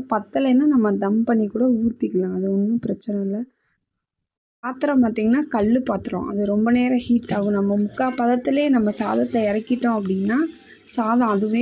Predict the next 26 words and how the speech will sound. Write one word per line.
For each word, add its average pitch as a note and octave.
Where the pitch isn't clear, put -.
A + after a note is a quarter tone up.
ஆட்டோமேட்டிக்கா G#3
நல்லா G#3
பூ A#3
மாதிரி A3
வெந்துருங்க. G3
இப்ப -
நம்ம G#3
தண்ணியை A3+
ஊத்தியாச்சு. A3+
அடுத்து A3+
பார்த்தீங்கன்னா, A3
அந்த C4+
தண்ணி A3
கொதிக்கும் A3+
போது A3+
நம்ம A3
வந்து G3+
அரிசியை G#3
போட்டுற G3
வேண்டியதுதான். F#3
இப்ப A3
பார்த்தீங்கன்னா, B3
அரிசி B3+
போட்டாச்சு. A3
இந்த A#3
தண்ணி G#3+